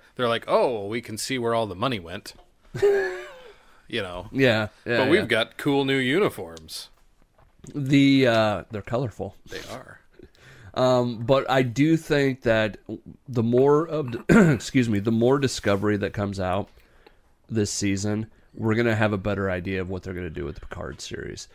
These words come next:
Speaker 1: Right.
Speaker 2: Because I think you're gonna see what changes they made to Discovery to either go further away from the fans and get new fans in or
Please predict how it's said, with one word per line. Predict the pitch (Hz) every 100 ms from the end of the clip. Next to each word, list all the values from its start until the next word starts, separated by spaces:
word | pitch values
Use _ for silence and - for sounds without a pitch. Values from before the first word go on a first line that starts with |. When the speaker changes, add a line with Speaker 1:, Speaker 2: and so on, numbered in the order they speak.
| _
Speaker 1:
Right. | 98 92
Speaker 2:
Because | 110 110 - 135 131 110 104 98 - _ -
I | 107 104
think | - 120 120 110 - _ _ - - -
you're | 123 113
gonna | 120 117 113
see | - 165 151 113 104 101 _ _ _
what | 107 110 110 -
changes | - 110 107 107 98
they | 104
made | 101 101 101 95
to | - 110
Discovery | 95 92 - 107 101 98 95 92 92
to | - 107
either | 104 104 104 101 95 _ _ _ -
go | 113 101
further | - 131 135
away | 135 127 123
from | 120 117
the |
fans | 110 110 110 107
and | 104
get | 101
new | 104 110
fans | 113 107 104 107
in | 107 104 98
or | 95 98 98 95 95